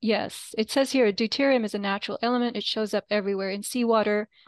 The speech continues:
only about one hundred fifty-five out of every million hydrogen atoms is a deuterium atom.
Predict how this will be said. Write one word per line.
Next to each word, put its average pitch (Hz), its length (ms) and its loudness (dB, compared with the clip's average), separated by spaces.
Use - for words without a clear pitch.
only 220 220 2
about 202 260 0
one 220 260 -2
hundred 214 320 -2
fifty-five 220 600 0
out 196 120 0
of 196 140 -6
every 208 260 -2
million 233 420 -2
hydrogen 208 500 -4
atoms 196 360 -4
is 190 140 -6
a 185 60 -2
deuterium 202 680 0
atom. - 520 -8